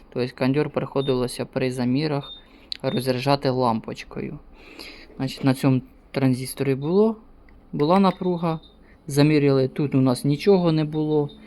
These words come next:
На кондьорах, електролітах напруг також не було. Вроді би все ціленьке. Впала підозра на оцю мікросхему. Це у нас, е, шим-контролер.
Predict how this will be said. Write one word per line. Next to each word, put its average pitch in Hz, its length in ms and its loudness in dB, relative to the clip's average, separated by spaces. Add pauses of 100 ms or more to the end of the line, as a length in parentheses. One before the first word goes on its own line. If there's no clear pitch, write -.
(280)
На 143 120 2
кондьорах, 139 600 4
електролітах 135 760 -2
напруг 131 420 -2
також 185 440 2
не 151 120 0
було. 143 380 0 (540)
Вроді 135 360 2
би 127 160 0
все 131 260 -4
ціленьке. 160 640 0 (560)
Впала 143 360 2
підозра 143 580 0
на 135 120 4
оцю 135 260 -4
мікросхему. 139 840 -2
Це 139 220 -6
у - 20 0
нас, 131 300 -4
е, 139 320 -4
шим-контролер. 160 1000 -2